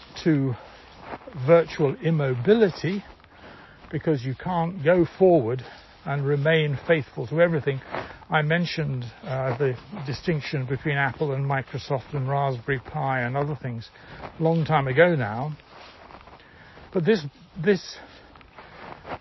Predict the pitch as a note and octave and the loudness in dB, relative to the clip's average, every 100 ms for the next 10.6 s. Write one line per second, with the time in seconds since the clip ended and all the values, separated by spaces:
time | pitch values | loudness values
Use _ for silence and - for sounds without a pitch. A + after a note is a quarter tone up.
0 | - - - F3+ E3 E3+ G3+ A#3 F#3+ E3 | -16 -8 2 4 6 4 6 6 6 4
1 | C3+ E3 D3 E3 - - D3 - C#3+ C#3+ | 2 0 4 2 2 -4 -4 -2 -4 -2
2 | B2+ C3+ D#3+ D3+ - A2 A2+ D#3 - - | -4 0 0 0 -2 -6 -4 -4 -4 -10
3 | - - - - E3 E3 F3+ G#3 - - | -18 -18 -8 2 4 6 4 0 -2 -2
4 | D3+ D#3 - - F3+ D#3 B2 - - - | -2 -2 -10 -6 0 0 0 -8 -20 -20
5 | - - - - - - - G#3 - E3+ | -20 -16 -16 -16 -12 -6 0 0 0 0
6 | E3 D3+ - F3+ C#3+ C3 - - - G#3 | 0 0 0 2 2 0 -8 -14 -2 2
7 | G#3+ A2+ C3 D3+ - - - - - - | 2 2 -4 -8 -10 -20 -20 -20 -14 -14
8 | - - F3+ - E3 E3 F#3+ - F3+ - | -14 -2 -2 2 4 6 4 2 -6 -6
9 | - C3+ - G3+ - - C#3+ F3 F3+ D#3 | -6 -8 0 0 0 -6 -2 2 2 2
10 | D#3+ D#3 D#3+ F3 G3 - | 2 2 2 4 2 -2